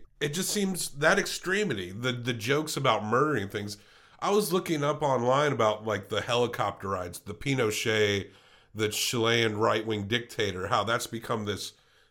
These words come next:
thing in the right-wing communities to joke about throwing socialists or whatever out of helicopters. It seems like the violent rhetoric,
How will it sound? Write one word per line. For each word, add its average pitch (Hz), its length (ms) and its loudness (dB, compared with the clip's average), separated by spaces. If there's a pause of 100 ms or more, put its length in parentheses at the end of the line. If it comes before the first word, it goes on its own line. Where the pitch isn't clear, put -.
(120)
thing 127 300 0
in 110 120 0
the 107 80 0
right-wing 107 440 0
communities 104 540 -6
to 104 80 -10
joke 107 340 -2
about 101 260 -4
throwing 101 400 -2 (320)
socialists 117 720 -2
or 95 80 -6
whatever 92 340 -4
out 87 140 -6
of 87 60 -8
helicopters. 85 800 -6 (380)
It 135 80 -2
seems 202 380 0
like 170 260 2
the 127 140 6
violent 123 760 4
rhetoric, 147 720 2